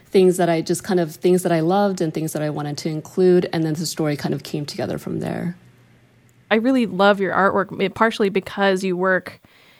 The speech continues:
Speaker 2: with multiple mediums kind of in the same piece, like embroidery or including, like, or integrating, like, flower petals into your work. How did you
Speaker 1: Right.
Speaker 2: kind of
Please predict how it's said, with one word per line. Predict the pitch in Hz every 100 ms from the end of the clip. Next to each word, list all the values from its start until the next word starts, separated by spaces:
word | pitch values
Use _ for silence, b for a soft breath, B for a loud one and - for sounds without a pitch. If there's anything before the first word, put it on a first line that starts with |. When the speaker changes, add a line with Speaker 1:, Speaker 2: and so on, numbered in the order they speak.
| b - - -
Speaker 2:
with | 202 202 196 190
multiple | 196 196 180 196 208 202 190 185 185
mediums | 185 196 196 160 -
kind | 175
of | 165
in | 180
the | 180
same | 175 165
piece, | - 202 180 175 -
like | 156 -
embroidery | - 196 294 285 262 240 220
or | 185 180
including, | 165 196 196 214 190 175
like, | 175 202 _ _ -
or | 180 165 -
integrating, | - 208 202 190 180
like, | 165
flower | - 196 196 196
petals | 185 175 165 170 -
into | 190 196 190
your | 170
work. | 170 185 175
How | - 208
did | 208 214
you | 220
Speaker 1:
Right. | 202 226
Speaker 2:
kind | 226 -
of | 285 339